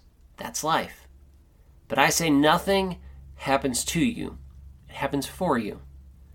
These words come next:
See the positive and negative effects."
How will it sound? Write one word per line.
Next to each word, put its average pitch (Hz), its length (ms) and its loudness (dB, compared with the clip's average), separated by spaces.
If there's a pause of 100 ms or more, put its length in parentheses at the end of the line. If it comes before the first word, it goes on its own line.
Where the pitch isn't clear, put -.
(280)
See - 260 -4
the 143 120 -4
positive 101 680 -4
and 107 120 -10
negative 110 320 -4
effects." - 640 -10